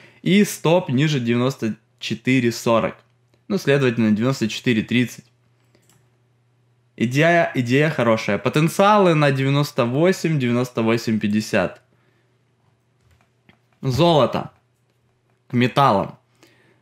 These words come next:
Золото очень и очень перспективно в среднесрочном плане. И для нас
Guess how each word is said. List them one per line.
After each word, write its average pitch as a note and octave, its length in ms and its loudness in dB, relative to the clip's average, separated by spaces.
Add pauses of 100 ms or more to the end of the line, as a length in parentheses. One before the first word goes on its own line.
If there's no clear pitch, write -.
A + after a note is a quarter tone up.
(140)
Золото F#3 1040 2 (100)
очень D3 520 2
и C3 60 2
очень C3 360 2
перспективно D#3 840 0
в D3+ 40 -4
среднесрочном C3 840 0
плане. A#2+ 500 2 (800)
И C3+ 360 2
для C3+ 160 0
нас D#3+ 540 0